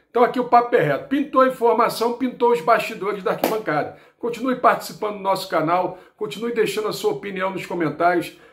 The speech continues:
pois a sua opinião é muito importante para nós. Um forte abraço a toda a torcida do Botafogo em todo o Brasil e no mundo. E a qualquer momento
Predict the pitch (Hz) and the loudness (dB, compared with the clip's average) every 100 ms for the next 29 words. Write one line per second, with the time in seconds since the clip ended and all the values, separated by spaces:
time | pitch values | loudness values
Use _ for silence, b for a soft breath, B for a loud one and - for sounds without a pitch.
0 | B 226 214 185 - 294 302 - 214 180 | B 4 6 4 2 4 4 2 -4 -2
1 | 165 - - 180 170 240 240 190 160 156 | -2 -4 -8 -8 -4 -6 -6 -8 -2 -2
2 | - 165 151 - 143 127 107 95 - B | 0 -4 -4 -4 -2 -2 -6 -8 -14 B
3 | B B 233 175 - 294 180 - 170 147 | B B -6 -4 4 4 4 0 -4 -2
4 | 127 - - - b b - 269 - - | -4 -6 -16 -20 b b 0 0 0 -6
5 | _ 330 285 - 208 - 214 180 185 - | _ 0 0 -2 -4 -4 -8 -6 -4 -2
6 | 160 175 156 147 156 143 127 127 175 220 | -4 -2 -2 -2 -4 -4 -4 -4 -2 -4
7 | 180 151 147 247 254 - 247 233 180 143 | -2 0 4 4 4 4 4 2 0 -4